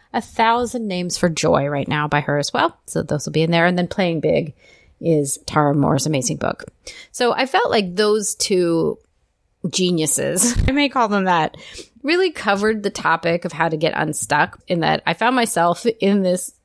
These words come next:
in this breakout session kind of wishing that I had gone to the How to Up Your Instagram, Instagram Game session instead. But then, I gotta be honest, the aha moment hit,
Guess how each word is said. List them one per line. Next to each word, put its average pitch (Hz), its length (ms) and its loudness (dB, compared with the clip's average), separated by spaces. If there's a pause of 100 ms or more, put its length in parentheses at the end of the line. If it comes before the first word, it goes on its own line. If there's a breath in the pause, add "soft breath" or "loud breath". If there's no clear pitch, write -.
(180)
in 214 120 -2
this 208 160 -6
breakout 151 360 -2
session 160 300 -4
kind 185 180 -4
of 156 80 -4
wishing 147 400 -4 (520 soft breath)
that 269 120 0
I 220 140 2
had 180 160 0
gone 165 360 2
to 170 140 -2
the 151 400 -2
How 226 380 0
to - 180 0
Up - 160 -2
Your 170 120 -2
Instagram, 156 640 -2 (120)
Instagram 156 600 -2
Game 143 340 -2 (500)
session 151 560 -2
instead. - 600 -4 (340)
But 190 280 -2
then, 170 520 -2
I 170 80 2
gotta 165 160 0
be 160 80 2
honest, - 500 -2 (380 loud breath)
the 185 80 -4
aha 175 300 2
moment 147 340 0
hit, - 560 -2